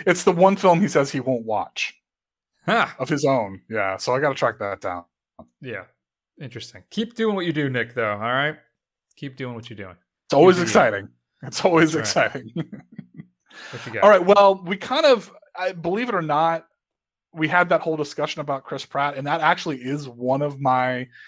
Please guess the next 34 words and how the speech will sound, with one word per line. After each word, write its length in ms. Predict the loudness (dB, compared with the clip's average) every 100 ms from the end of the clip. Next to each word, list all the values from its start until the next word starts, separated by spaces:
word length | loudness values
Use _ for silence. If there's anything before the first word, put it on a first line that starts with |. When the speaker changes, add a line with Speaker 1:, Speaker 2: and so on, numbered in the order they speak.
| -20 _
Speaker 1:
my, 480 | 0 4 4 2 -2
uh, 380 | -2 -2 0 -2
Speaker 2:
Yeah. 80 | -2
Speaker 1:
T 140 | -2
F 140 | 0 0
R 160 | 0
libs 240 | 0 -2 2
here. 320 | 4 4 4
So 200 | 0 4
I'm 100 | 4
just 140 | 4
gonna 140 | 0 4
throw 140 | 4
it 40 | 6
out 160 | 4
there 120 | 2 -2
just 140 | 0
so 60 | 2
I 60 | 4
have 160 | 2
three. 420 | 0 -6 -4 -8 -14 -20 -20 -20 -4
So 460 | 4 6 4 -2 _
Chris 240 | -2 -2
Pratt, 300 | 2 2 2 2
after 300 | 0 0 2
Guardians 420 | 4 4 2 -6
three, 320 | -6 -4 -4
will 540 | -4 -2 -2 -2 -6 -12 _ _ _
blank. 460 | -10 -10 -12 -20 _ _ _ _ _ _ _ _ _ _
Speaker 2:
We'll 240 | -6 0 0
begin 540 | -2 -2 -2 0 -2
to, 600 | -4 0 2 2 0 0
I 120 | 0 0
think, 600 | -2 -4 -6 -14 -20